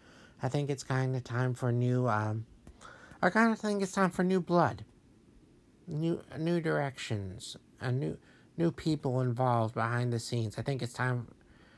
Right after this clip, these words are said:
And also, I think a nice cooling off period, like a few years, will be good for the franchise.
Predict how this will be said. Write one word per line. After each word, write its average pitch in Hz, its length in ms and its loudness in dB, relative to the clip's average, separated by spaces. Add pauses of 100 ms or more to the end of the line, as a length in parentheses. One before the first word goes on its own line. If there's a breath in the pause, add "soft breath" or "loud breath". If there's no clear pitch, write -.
(1400 loud breath)
And 127 80 0
also, 175 260 4
I 180 40 4
think 180 180 -2
a 151 80 0
nice 151 260 0
cooling 175 420 0
off 185 320 0
period, 107 540 -2
like 101 260 -4
a 85 140 -6
few 117 240 0
years, 113 460 0
will 117 80 -4
be 107 120 -2
good 101 380 -4
for - 140 -16
the 104 100 -4
franchise. 98 880 -6